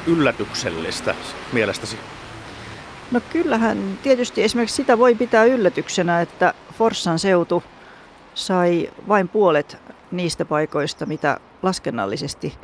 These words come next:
Speaker 2: heille olisi ikään kuin kuulunut, jos ajattelee väestöosuutta maakunnassa. Ja sitten oli sellaisia taas toiseen suuntaan positiivisia yllättäjiä kuin vaikkapa Loppi.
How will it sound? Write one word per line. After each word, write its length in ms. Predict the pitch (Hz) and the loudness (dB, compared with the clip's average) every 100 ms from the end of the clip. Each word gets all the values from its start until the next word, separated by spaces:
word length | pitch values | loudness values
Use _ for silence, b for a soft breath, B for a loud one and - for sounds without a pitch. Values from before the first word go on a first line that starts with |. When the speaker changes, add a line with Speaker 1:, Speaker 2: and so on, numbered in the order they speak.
| B B B - | B B B -2
Speaker 2:
heille 240 | 175 156 | 2 4
olisi 240 | 156 156 170 | 2 2 0
ikään 240 | 170 165 | -2 -4
kuin 120 | 165 - | -6 -8
kuulunut, 400 | 247 196 135 104 | 0 2 2 -2
jos 100 | 113 | -2
ajattelee 520 | 175 151 - 165 156 165 | -2 -2 -2 -2 -2 0
väestöosuutta 1500 | 175 151 - 156 - - - - - - 202 175 156 - | 0 -2 -4 -6 -8 -20 -20 -20 -6 0 0 0 -4 -4
maakunnassa. 600 | 165 160 - 156 156 - | -4 -2 -4 -6 -6 -2
Ja 80 | 175 | 0
sitten 300 | 180 220 214 | 0 0 0
oli 140 | 214 202 | 0 0
sellaisia 520 | 214 202 196 196 - - - - - - - | 0 0 0 0 0 -6 -20 -20 -20 -12 -4
taas 220 | 190 - | -2 0
toiseen 340 | 220 202 190 | -2 0 -2
suuntaan 380 | 185 190 185 185 | -2 -2 -2 -2
positiivisia 600 | 208 196 185 180 175 180 | 0 -2 0 0 2 2
yllättäjiä 480 | 180 175 - 175 170 | 2 0 -2 -2 -2
kuin 140 | 180 | -2
vaikkapa 420 | 175 170 185 202 | -4 -4 -4 -2
Loppi. 480 | 190 160 - - 139 | 0 -2 -8 -10 -10